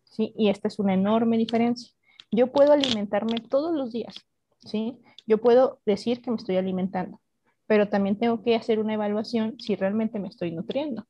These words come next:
porque no es lo mismo, ¿sí?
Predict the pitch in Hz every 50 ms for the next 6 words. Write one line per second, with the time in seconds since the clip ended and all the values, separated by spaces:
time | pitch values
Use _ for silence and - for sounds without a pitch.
0 | _ _ _ _ _ _ _ - 220 208 214 - 180 175 170 - 185 - 185 202
1 | 240 302 349 - - - - _ _ _ _ _ _ _ _ _ _ _ - -
2 | - 214 233 247